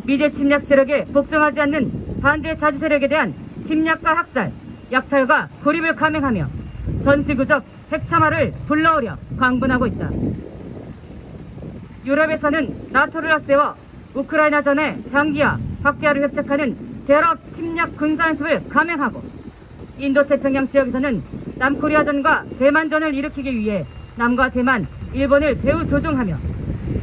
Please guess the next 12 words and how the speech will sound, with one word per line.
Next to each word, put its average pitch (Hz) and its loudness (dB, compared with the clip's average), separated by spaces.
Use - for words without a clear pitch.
미군을 302 0
중심으로 302 2
한 302 0
대북, 294 2
대중 294 2
핵전쟁 320 -2
책동을 285 0
심한 277 2
미 294 -2
대사관앞 277 0
민중민주당, 233 2
민중당 247 2